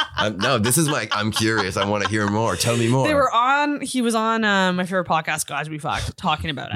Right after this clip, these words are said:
Speaker 1: Mm-hmm.
Speaker 2: Just about how it's, um, he, he's a big acts of service guy. He likes to make other people feel good. And his whole thing is he does this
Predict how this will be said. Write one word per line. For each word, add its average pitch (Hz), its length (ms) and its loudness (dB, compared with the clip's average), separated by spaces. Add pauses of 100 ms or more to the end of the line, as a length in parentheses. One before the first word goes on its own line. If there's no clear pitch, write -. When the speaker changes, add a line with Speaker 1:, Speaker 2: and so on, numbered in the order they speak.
(120)
Speaker 1:
Mm-hmm. - 80 -4 (260)
Speaker 2:
Just 202 160 0
about 190 320 2
how 165 580 0 (100)
it's, 170 380 0
um, 151 680 -4 (840)
he, - 280 -2 (200)
he's 233 220 4
a 240 40 2
big 233 200 2
acts - 220 0
of 277 80 2
service 392 300 2
guy. 139 300 0 (240)
He 254 120 6
likes 233 180 4
to 233 60 -2
make 220 100 0
other 190 120 0
people 202 200 0
feel 330 260 2
good. 165 200 -2
And 190 140 2
his 185 200 0
whole 214 120 4
thing 233 200 -2
is 180 140 -2
he 196 100 -2
does 180 320 2
this 180 320 2